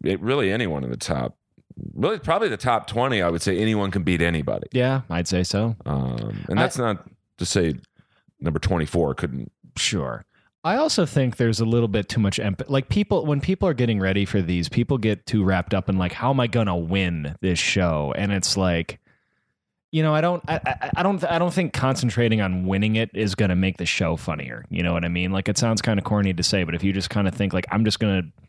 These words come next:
Speaker 2: write the best show, like, I'm gonna give the best show I can." Like, most,
Speaker 1: Right.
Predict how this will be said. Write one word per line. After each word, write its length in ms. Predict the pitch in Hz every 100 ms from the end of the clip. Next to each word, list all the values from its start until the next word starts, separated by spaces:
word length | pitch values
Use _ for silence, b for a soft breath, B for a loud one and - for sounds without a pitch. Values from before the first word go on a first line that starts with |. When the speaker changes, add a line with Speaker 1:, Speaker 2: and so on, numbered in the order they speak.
| _ -
Speaker 2:
write 380 | - 104 101 98
the 80 | 90
best 280 | 104 95 -
show, 120 | 120
like, 340 | 117 107 - B B
I'm 80 | 156
gonna 100 | 190
give 240 | 147 143 123
the 100 | 110
best 320 | 85 101 -
show 320 | - 101 98
I 140 | 107
can." 280 | 113 131 131
Like, 160 | 131 120
most, 420 | 131 147 175 -
Speaker 1:
Right. 100 | -